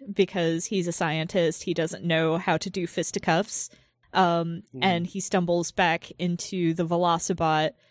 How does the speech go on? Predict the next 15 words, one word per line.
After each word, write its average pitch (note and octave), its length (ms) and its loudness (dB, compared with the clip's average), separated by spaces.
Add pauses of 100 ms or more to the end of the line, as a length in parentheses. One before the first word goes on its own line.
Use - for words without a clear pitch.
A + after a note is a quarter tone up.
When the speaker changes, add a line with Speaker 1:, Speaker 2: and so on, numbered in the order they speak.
(140)
Speaker 1:
which E3+ 480 0
has - 340 0
to - 80 -8
catch - 360 -4
him, G3+ 240 0
so G3+ 160 0
the E3+ 100 0
Velocibot F3 760 0 (260)
is F#3+ 460 0 (180)
also F3+ 720 2
otherwise F3+ 680 2
occupied. G3+ 640 0 (500)
So D#3 540 0
Speaker 2:
Mm-hmm. B2+ 60 -14 (340)
Speaker 1:
you F#3+ 680 2